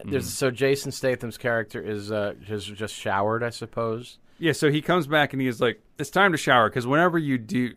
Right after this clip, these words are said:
Speaker 2: you do this deep sea shark fighting, it is time to shower 'cause you probably sweat a lot in your suit. It's nerve-wracking.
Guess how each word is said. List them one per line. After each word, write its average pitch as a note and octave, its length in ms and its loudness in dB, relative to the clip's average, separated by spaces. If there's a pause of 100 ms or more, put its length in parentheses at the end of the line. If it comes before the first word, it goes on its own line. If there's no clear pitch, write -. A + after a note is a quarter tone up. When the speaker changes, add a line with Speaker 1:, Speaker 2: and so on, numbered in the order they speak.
Speaker 2:
you A2 160 -8
do A#2+ 260 -2
this G#2 200 -4
deep G#2 280 -8
sea F#2+ 300 -8 (220)
shark G2+ 300 -4
fighting, F2 400 -6
it F#2 160 -12
is A#2+ 160 -2
time F#2 220 -6
to E2 60 -12
shower F2 320 -8
'cause F#2+ 200 -14
you G#2+ 80 -10
probably C#3+ 220 0
sweat F#2+ 240 -6
a F#2 60 -10
lot F2+ 160 -6
in F2+ 60 -16
your F2+ 100 -12
suit. G#2 380 -8
It's G2 180 -14
nerve-wracking. F#2 800 -8